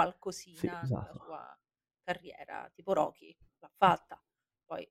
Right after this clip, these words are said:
Speaker 2: ne ha fatto
Speaker 1: Sì.
Speaker 2: altre, un altro milione e mezzo di cose, ha fatto The Right Stuff, ha fatto Solo per i tuoi occhi.
Speaker 1: Solo per i tuoi occhi, ha fatto Karate Kid, tutti i Karate
Speaker 2: Karate
Speaker 1: Kid,
Speaker 2: Kid,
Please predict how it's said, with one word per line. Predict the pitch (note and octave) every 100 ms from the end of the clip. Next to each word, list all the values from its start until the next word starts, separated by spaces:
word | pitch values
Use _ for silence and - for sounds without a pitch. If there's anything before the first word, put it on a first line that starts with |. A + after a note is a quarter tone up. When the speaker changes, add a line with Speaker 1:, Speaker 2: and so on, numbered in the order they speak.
| _
Speaker 2:
ne | E3+
ha | -
fatto | F3 A3
Speaker 1:
Sì. |
Speaker 2:
altre, | C3+ G3+ - -
un | F3+
altro | F#3 - F#3
milione | F3+ G3 F#3
e |
mezzo | F3+ F3 E3
di | D3+
cose, | A3+ A3+ -
ha | _
fatto | - _ E3 D#3
The | -
Right | D3 -
Stuff, | - G3+ G3 - _
ha | F#3 F3+ _ _ _ _ - _
fatto | E3 _ - E3 D#3+
Solo | - G#3
per | F#3 F3+
i |
tuoi | F3 F#3
occhi. | A#3 F#3+ _ _ D#3+ _ _ _ _ _ _ _ _ _ _ -
Speaker 1:
Solo | - C#3
per | C3
i | B2+
tuoi | C3+
occhi, | F3+ E3+
ha |
fatto | C#3+ -
Karate | C#3+ C#3 C3+
Kid, | A#2 C#3+ C#3 D#3
tutti | - A#3+ G3+
i |
Karate | D#3+ C#3 C3
Speaker 2:
Karate | -
Speaker 1:
Kid, |
Speaker 2:
Kid, | - D#3+ G3+ - G#3+